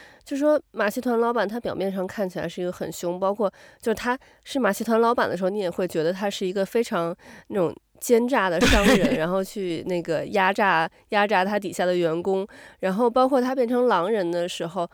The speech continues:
Speaker 1: 变成一只狼，你也觉得这个狼是非常凶恶的这种狼。
Speaker 2: 嗯。
Speaker 1: 但是实际上他的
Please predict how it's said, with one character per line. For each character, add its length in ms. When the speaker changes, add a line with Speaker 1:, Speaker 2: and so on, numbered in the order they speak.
Speaker 1:
变 140
成 100
一 80
只 140
狼， 400
你 40
也 120
觉 100
得 140
这 100
个 100
狼 220
是 140
非 140
常 260
凶 300
恶 200
的 80
这 60
种 220
狼。 220
Speaker 2:
嗯。 360
Speaker 1:
但 180
是 160
实 200
际 100
上 180
他 160
的 240